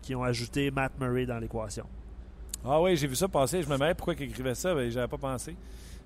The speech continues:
Speaker 2: Euh, quelqu'un qui a écrit : On oublie Matt Murray.
Speaker 1: Ouais, Robert.
Speaker 2: D'ailleurs, les Pingouins qui sont dans le sommet, imaginez, là, en début de saison, c'était plus difficile avec, euh,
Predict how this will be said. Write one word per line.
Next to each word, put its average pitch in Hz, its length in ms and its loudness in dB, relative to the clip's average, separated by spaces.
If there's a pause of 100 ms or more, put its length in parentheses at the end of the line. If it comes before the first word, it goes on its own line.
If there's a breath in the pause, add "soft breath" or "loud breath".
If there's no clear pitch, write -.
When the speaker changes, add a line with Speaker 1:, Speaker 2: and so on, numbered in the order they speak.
(100)
Speaker 2:
Euh, 113 140 -2
quelqu'un 139 240 -2
qui 143 80 -2
a - 20 2
écrit : 131 180 -4
On 139 160 2
oublie 135 220 0
Matt 139 260 -2
Murray. 123 240 -2 (220)
Speaker 1:
Ouais, 151 140 0 (160)
Robert. 131 160 0
Speaker 2:
D'ailleurs, 160 260 6
les 131 100 2
Pingouins 135 320 2
qui - 60 -8
sont 143 100 0
dans 131 120 2
le 120 60 2
sommet, 131 300 0
imaginez, 139 400 0
là, 135 180 2
en 113 40 0
début 117 160 -4
de - 40 -12
saison, 135 260 -2
c'était 123 180 -2
plus - 140 -12
difficile 151 320 -4
avec, 120 320 -2
euh, 113 240 -4